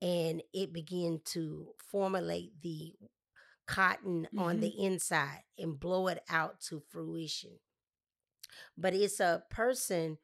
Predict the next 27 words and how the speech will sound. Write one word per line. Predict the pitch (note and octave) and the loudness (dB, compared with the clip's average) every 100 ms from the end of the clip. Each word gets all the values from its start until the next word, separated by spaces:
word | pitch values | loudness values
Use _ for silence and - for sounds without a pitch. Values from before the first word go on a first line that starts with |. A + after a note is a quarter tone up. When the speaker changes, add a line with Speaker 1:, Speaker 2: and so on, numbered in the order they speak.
| _ _ _ | _ _ _
Speaker 1:
who | - G3+ F#3 | 0 2 2
is | - D3+ C#3+ | 0 -2 -2
holding | - G#3+ A#3 A3+ G#3 F#3 | 2 6 8 6 4 4
the | E3+ | -2
teddy | E3+ G3 F#3 E3+ | -4 -2 0 0
bear | D3+ D3 D#3 - _ - | -2 -6 -10 -18 _ -2
up | E3+ - - | 0 0 -2
to | - F3+ | -4 -2
the, | E3+ D#3+ E3+ - - | 0 0 0 -4 -8
uh, | F3 D3 C#3+ - | -6 -6 -6 -6
cotton | G#3+ G#3 A3+ E3+ D#3+ F#3+ | -2 -2 -2 -6 -6 -4
Speaker 2:
Mm-hmm. | F#3+ G3 F#3+ _ _ _ - F3 | -4 -4 -8 _ _ _ -8 0
Speaker 1:
that | E3+ - - | 0 0 -4
tells | - G3+ G3 F3 | 0 2 2 0
the | E3+ | -4
child | D#3 F3+ E3+ D#3 D#3 D3+ - _ _ E3+ | -2 2 2 2 0 -4 -12 _ _ -2
when | E3+ F3 | 0 0
to | - D#3+ | -2 -2
stop | - - D#3 E3 - _ _ G#3 | -2 0 -2 -2 -6 _ _ -6
Speaker 2:
Mm. | G#3 F#3 - _ _ _ _ _ _ _ | -4 -4 -10 _ _ _ _ _ _ _
Speaker 1:
and | F#3+ F3 | 0 2
when | F#3+ F3+ | 2 0
to | - | -2
go | D#3+ E3+ D#3+ F3+ G3 _ _ _ _ _ - | -2 2 2 0 -6 _ _ _ _ _ -4
and | F3 | 0
when | F3+ F3+ | 2 0
to | - | -2